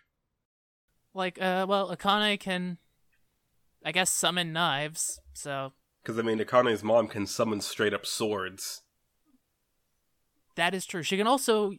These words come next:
Speaker 1: like, telekinesis swords and throw them around.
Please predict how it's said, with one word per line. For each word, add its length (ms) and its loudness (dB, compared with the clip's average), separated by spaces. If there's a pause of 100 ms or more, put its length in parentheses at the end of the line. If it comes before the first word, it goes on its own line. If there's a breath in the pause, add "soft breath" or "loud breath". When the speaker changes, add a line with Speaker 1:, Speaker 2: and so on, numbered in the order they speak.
(120)
Speaker 1:
like, 160 -6 (120)
telekinesis 760 -2
swords 720 -2
and 260 -12
throw 400 0
them 140 -6
around. 560 0